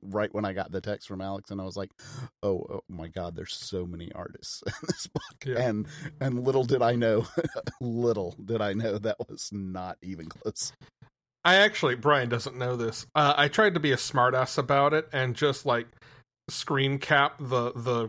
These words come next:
Speaker 2: creative team from the preview.
Speaker 1: <laughs>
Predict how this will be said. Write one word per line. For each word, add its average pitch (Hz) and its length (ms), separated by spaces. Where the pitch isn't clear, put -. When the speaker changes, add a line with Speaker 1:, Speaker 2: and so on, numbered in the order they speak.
Speaker 2:
creative 127 600
team 147 340
from 139 400
the 135 100
preview. 170 760
Speaker 1:
<laughs> - 60